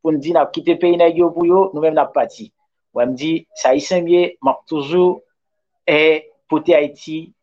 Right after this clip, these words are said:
sou kè m. Menm si m t ap vwayaje, m ta pase kèk jou laba, m ap toujou retounen nan peyi m. Vin batay dayè. Si yon nèg li sa m ekri, w ap wè sa, e m pa ekri sèlman, men m aji pou m moutre m se Ayisyen. Nou tout se Ayisyen, nou ye, pa enpòt kote n ap viv.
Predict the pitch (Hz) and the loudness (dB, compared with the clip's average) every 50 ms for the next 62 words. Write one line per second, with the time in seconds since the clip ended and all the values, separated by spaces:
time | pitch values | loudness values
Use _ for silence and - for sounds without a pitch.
0 | _ _ - 147 - - 165 147 127 113 104 _ - 123 135 139 139 - 156 147 | _ _ -16 -8 -2 2 2 2 0 -2 -8 _ -8 -6 -6 -6 -6 -8 -8 -6
1 | 143 139 135 - 156 135 117 127 143 160 165 156 151 135 123 143 156 160 175 185 | -6 -8 -4 0 0 0 2 2 2 4 4 4 2 0 -4 -6 -6 -6 -6 -6
2 | - _ _ _ _ _ _ _ _ - 131 127 151 143 - - 147 - - 151 | -10 _ _ _ _ _ _ _ _ -14 -6 -2 -2 0 0 0 -2 -2 -4 -4
3 | 147 - 156 143 131 151 165 160 143 131 135 139 139 - - - 135 135 - - | 0 0 0 2 2 2 2 4 4 4 2 2 2 0 -2 -4 -4 -4 -4 -6
4 | - 147 139 147 147 143 131 135 - 143 139 139 139 135 135 - 139 123 127 143 | -8 -10 -6 -2 0 0 0 -2 -2 -4 -4 -2 -2 -2 -2 -4 -8 -8 -8 -10
5 | 151 151 - - 117 139 131 127 123 113 - - 147 135 110 98 - - _ _ | -12 -12 -14 -12 -10 -6 -2 -2 -2 -2 0 0 0 0 0 -2 -8 -14 _ _
6 | _ _ _ _ _ _ 123 123 127 131 139 131 - - 175 170 160 160 156 151 | _ _ _ _ _ _ -2 0 2 2 2 0 -2 -4 -2 0 2 4 4 4
7 | 147 131 127 135 147 165 185 190 - 202 180 170 175 170 170 - - 190 190 190 | 2 0 -4 -12 -12 -10 -10 -4 -2 0 0 2 0 -2 -2 -4 -6 -6 -6 -6
8 | - - 143 143 143 - 160 156 - - - 160 143 131 113 - - _ _ _ | -2 -2 -2 -2 0 0 -2 -2 -2 0 0 2 2 2 2 0 -4 _ _ _
9 | _ _ 156 143 143 151 139 - 170 151 143 139 143 - - 156 - - 143 127 | _ _ -2 -2 -2 -2 -2 0 0 0 0 0 -2 -6 -10 -10 -2 0 0 0
10 | 127 139 160 175 175 170 _ _ _ _ _ _ - 135 151 160 156 143 135 135 | 2 2 0 0 -2 -4 _ _ _ _ _ _ -6 -2 0 0 0 0 -2 -4
11 | 131 - 160 196 190 - 170 160 151 147 143 143 - 175 165 147 139 - 117 113 | -6 -8 -10 -10 -10 -8 -10 -8 -6 -6 -6 -4 -4 -6 -4 -2 0 0 0 -2
12 | 113 - - 113 98 - _ _ _ _ _ _ _ _ 151 165 160 - 185 175 | -4 -10 -12 -14 -14 -14 _ _ _ _ _ _ _ _ -12 -10 -6 -4 -4 -2
13 | - - 165 160 165 160 - 175 175 175 175 180 180 165 - - 185 175 170 - | 0 2 2 2 2 0 -2 -2 -2 0 2 2 2 2 2 0 0 0 2 2
14 | - - - 165 170 165 160 156 156 143 131 123 151 190 180 143 | 0 0 -2 -4 -4 -2 0 2 2 0 0 -4 -8 -12 -12 -14